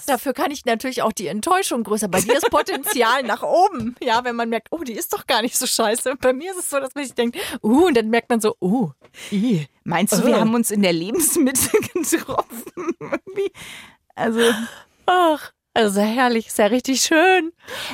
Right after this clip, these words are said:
Speaker 2: Was ist aber eine Sache, die möchtest du, dass die nie jemand
Speaker 1: Dass ich meinen Popel auch esse. Das möchte ich nicht. <laughs> Nein, Quatsch.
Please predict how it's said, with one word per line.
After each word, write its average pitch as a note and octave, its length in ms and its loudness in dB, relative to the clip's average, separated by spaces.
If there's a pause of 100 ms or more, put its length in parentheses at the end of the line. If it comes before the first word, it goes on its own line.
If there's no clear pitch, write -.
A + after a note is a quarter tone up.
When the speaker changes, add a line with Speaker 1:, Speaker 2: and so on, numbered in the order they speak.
Speaker 2:
Was A#3 220 2
ist E4+ 100 -2
aber B3+ 140 2
eine B3 160 0
Sache, B3+ 320 -2
die G#3+ 160 -6
möchtest A3 500 -4
du, G#3 100 -6
dass F3+ 280 -4
die F#3 140 -6
nie A3+ 300 2
jemand C3+ 760 -8 (280)
Speaker 1:
Dass B3+ 180 2
ich A3+ 120 -6
meinen G3 220 0
Popel A3 260 0
auch D#3+ 140 -4
esse. F3 280 -2 (140)
Das A3 160 0
möchte A#3+ 260 0
ich B3 80 -2
nicht. - 240 0
<laughs> - 1600 -6
Nein, F#3 160 -12
Quatsch. - 380 -10